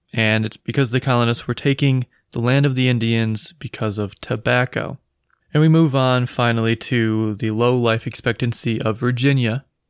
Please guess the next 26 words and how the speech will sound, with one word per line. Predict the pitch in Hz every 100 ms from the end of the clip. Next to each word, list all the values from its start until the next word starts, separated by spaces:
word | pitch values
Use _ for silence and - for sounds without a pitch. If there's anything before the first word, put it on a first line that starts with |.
| _
which | - 113 - - - _ _ -
we | 113
talk | - 110 -
about | - 101 98 - - _ -
was | 107 101 -
because | - - 104
of | 110
disease, | 120 113 143 147 139 127 - _ - - _ _ _ _ _
and | 113 104 104 - 110
which | 110 -
was | 113
contracted | 127 127 127 120 127 113
from | - 120 113 110
the | 113
swampy | - 120 107 117
saltwater, | - 131 123 113 113 110 110 _ _ _ _
and | - 107 104 -
along | - 104 107 107
with | 104 104 -
conditions | - 107 107 - 104
of | 104
salt | - 127 -
poisoning, | - 120 113 110 110
typhoid, | - 113 110 - 107 104
and | 104 101 -
dysentery, | 113 - 107 - 101 - -